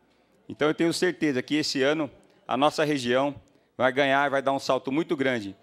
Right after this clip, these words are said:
com mais cem leitos no Hospital Regional, mais o Hospital Regional de Barueri, e em breve, se Deus quiser e Ele quer, é um pedido não só meu, como todos os vereadores, o deputado Rogério Santos, o deputado Gerson Pessoa,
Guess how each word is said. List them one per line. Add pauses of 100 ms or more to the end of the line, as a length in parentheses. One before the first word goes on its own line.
(220)
com
mais (280)
cem
leitos
no
Hospital
Regional, (240)
mais
o
Hospital
Regional (240)
de
Barueri, (360)
e
em
breve, (320)
se
Deus
quiser
e
Ele
quer,
é
um
pedido
não
só
meu,
como
todos
os
vereadores, (340)
o
deputado
Rogério
Santos,
o
deputado
Gerson
Pessoa,